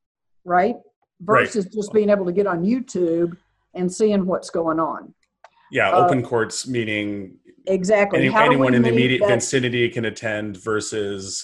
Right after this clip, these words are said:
Speaker 2: the
Speaker 1: Exactly.
Speaker 2: billions of people on the internet, uh, that
Speaker 1: Exactly.
Speaker 2: can, can see this on YouTube.
Speaker 1: And they shut down that YouTube, uh, uh, you know, link. We agreed because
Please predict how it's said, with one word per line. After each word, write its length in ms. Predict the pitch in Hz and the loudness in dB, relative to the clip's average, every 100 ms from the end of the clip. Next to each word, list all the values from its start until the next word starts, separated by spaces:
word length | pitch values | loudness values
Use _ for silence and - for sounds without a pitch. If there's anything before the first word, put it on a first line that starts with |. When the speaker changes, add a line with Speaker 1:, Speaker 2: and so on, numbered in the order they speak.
| 107 | -14
Speaker 2:
the 280 | - 117 - | -18 -10 -6
Speaker 1:
Exactly. 120 | 117 202 113 113 | 0 2 2 2
Speaker 2:
billions 200 | 107 110 | -2 -4
of 120 | 98 | -8
people 340 | 120 107 101 | -8 -6 -4
on 120 | 98 | -4
the 120 | 98 101 | -4 -6
internet, 460 | 104 92 92 - _ - | -6 -6 -6 -8 _ -12
uh, 100 | 107 | -4
that 80 | - | -2
Speaker 1:
Exactly. 440 | 180 190 175 - - | -2 -4 -4 -6 -6
Speaker 2:
can, 300 | 101 98 90 - | -6 -6 -12 -10
can 160 | 107 | -10
see 200 | 87 104 | -8 -10
this 240 | 95 95 98 | -8 -10 -10
on 100 | 90 | -10
YouTube. 460 | 92 87 92 87 - | -10 -10 -12 -14 -2
Speaker 1:
And 200 | 226 220 | 2 4
they 200 | 240 247 | 4 4
shut 440 | - - 349 339 | 0 0 0 0
down 400 | 220 262 262 247 - | -6 0 2 2 2
that 260 | 233 285 233 | -2 -2 -4
YouTube, 800 | 254 269 - 196 180 180 175 175 - _ _ _ - | -6 -6 -4 -2 0 2 0 -2 -14 _ _ _ 0
uh, 320 | 175 170 170 - _ - - - - - - _ _ - | 4 6 4 -2 _ -20 -20 -20 -20 -20 -20 _ _ -6
uh, 320 | 175 165 156 139 - _ _ _ _ _ _ | 0 2 2 -2 -12 _ _ _ _ _ _
you 120 | 190 196 | -4 0
know, 240 | 160 - - | 0 -4 -8
link. 560 | 202 240 262 202 165 - - | 0 2 4 2 -2 -8 -8
We 240 | 190 220 | -2 0
agreed 640 | 208 175 202 247 226 190 160 | 0 0 0 0 0 0 -2
because 340 | 175 185 180 | -6 -2 -2